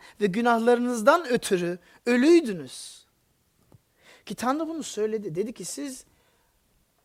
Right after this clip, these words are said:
ben size her şeyi verdim." dedi. "Bahçe, süt liman, birçok meyve var, birçok ağaç var. Her istediğiniz var.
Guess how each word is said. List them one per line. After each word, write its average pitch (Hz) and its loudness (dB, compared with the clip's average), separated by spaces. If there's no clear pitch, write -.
ben 208 -4
size 220 -10
her 302 -8
şeyi 220 -2
verdim." 180 -2
dedi. 139 -14
"Bahçe, 196 -6
süt - -12
liman, 165 -6
birçok 233 -10
meyve 190 -6
var, 156 -8
birçok 214 -12
ağaç 190 -6
var. 147 -14
Her 302 -4
istediğiniz 185 -8
var. 135 -14